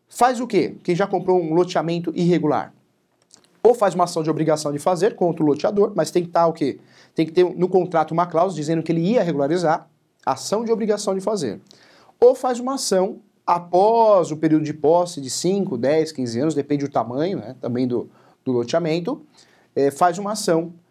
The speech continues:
de uso capião pra regularizar essa propriedade, tá bom? Então, essa é a ação adequada, essa ação correta, normalmente é feito assim, tá? Então, é, é o que você tem que fazer. Existe uma ação também de rescisão, né?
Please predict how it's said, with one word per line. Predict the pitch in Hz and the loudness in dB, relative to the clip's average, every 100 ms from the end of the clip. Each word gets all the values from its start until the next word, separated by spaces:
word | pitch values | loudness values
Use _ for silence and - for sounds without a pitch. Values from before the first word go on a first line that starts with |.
| _ | _
de | - | -2
uso | 170 160 | -2 -2
capião | 180 170 147 | -4 -2 -2
pra | 156 | -2
regularizar | 160 165 156 135 | 0 0 0 -2
essa | 123 139 | -2 -4
propriedade, | 143 - 185 120 95 - | -6 -4 -2 -4 -6 -14
tá | - | -6
bom? | 120 196 247 | 0 0 0
Então, | 170 143 147 | -6 -6 -8
essa | - 135 131 | -6 -6 -2
é | 156 | -4
a | |
ação | 147 135 | -2 -4
adequada, | 135 160 160 123 127 | -2 -2 -2 -2 -2
essa | 135 147 | -4 -6
ação | - 135 | -6 -4
correta, | 190 175 131 120 151 - - - | -2 0 0 -2 -6 -8 -16 -4
normalmente | 151 160 139 139 | 0 0 -2 -4
é | 156 | -4
feito | 143 135 | -4 -2
assim, | 185 - 85 - _ - | -4 -6 -10 -14 _ -10
tá? | - | -6
Então, | 131 139 147 151 - _ - | -4 -2 -4 -6 -20 _ -6
é, | 113 | -2
é | 117 | 0
o | 143 | 0
que | 147 | 0
você | 170 | -2
tem | 156 | -2
que | 156 | -2
fazer. | 262 139 - - - | -2 -4 -6 -16 -8
Existe | - 175 220 - | -2 0 2 0
uma | 269 240 | 0 0
ação | - 175 | 0 -2
também | 170 214 208 | -2 -4 -2
de | 247 | -2
rescisão, | 254 381 320 277 | -4 0 0 0
né? | 220 180 | -2 -6